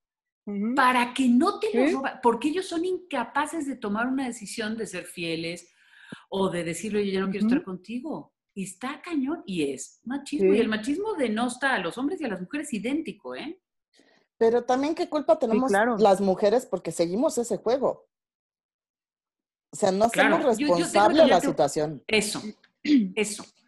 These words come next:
Speaker 2: No es culpa, sino corresponsabilidad. Porque mientras sigamos viendo culpas, no vamos a resolver.
Speaker 3: Exacto.
Speaker 2: Pero si vemos responsabilidades,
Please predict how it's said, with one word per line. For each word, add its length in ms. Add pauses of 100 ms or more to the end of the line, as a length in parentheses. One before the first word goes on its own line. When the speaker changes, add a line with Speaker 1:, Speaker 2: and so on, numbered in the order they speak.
(240)
Speaker 2:
No 280
es 120
culpa, 380
sino 380
corresponsabilidad. 1000
Porque 200
mientras 360
sigamos 260
viendo 240
culpas, 460
no 160
vamos 240
a 60
resolver. 360 (680)
Speaker 3:
Exacto. 280
Speaker 2:
Pero 120
si 160
vemos 320
responsabilidades, 1300